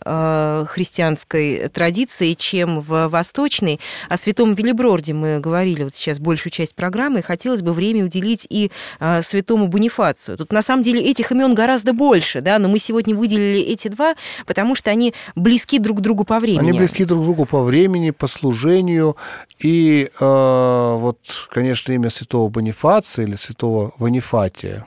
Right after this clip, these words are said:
Speaker 2: Мы почитаем в восточной традиции, к примеру, святого Ванифатия, римского мученика, да, это другой.
Speaker 1: Который первого января?
Speaker 2: А, да.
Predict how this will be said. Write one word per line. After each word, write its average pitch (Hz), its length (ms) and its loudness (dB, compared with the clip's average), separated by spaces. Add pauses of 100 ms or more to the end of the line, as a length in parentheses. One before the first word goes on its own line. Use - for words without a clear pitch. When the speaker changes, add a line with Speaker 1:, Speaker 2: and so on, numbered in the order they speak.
Speaker 2:
Мы 123 240 -6
почитаем 110 480 -2
в 101 40 -8
восточной 107 320 -6
традиции, 101 340 -6
к - 60 -20
примеру, 104 240 -4
святого 104 300 -2
Ванифатия, 104 440 -2
римского 98 360 -2
мученика, 107 440 -6
да, 107 160 -4
это 117 180 -8
другой. 113 400 -2
Speaker 1:
Который 175 220 0
первого 190 280 2
января? 185 420 2 (160)
Speaker 2:
А, - 240 -4
да. 110 240 0